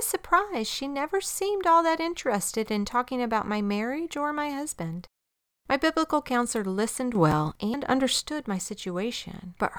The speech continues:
her main focus was always on me. She saw in me what I couldn't see. She could tell that I was starving, and she knew the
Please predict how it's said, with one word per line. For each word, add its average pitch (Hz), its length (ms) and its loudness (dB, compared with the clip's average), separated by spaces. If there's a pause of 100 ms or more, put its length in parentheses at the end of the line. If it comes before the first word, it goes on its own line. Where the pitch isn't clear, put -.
her 262 200 6
main 277 280 -2
focus - 580 -4
was 180 220 -2
always 160 320 -2
on 165 240 -2
me. 170 340 -6 (520)
She 269 340 0
saw 220 460 2
in 185 200 4
me 190 260 4
what 170 240 -4
I 202 180 -2
couldn't 196 340 -4
see. - 500 0 (480)
She - 320 -2
could - 220 -8
tell 156 380 -4
that 160 160 -4
I 156 120 0
was 170 160 -2
starving, 175 800 -4
and 165 140 -4
she - 180 -4
knew 165 180 0
the - 120 -8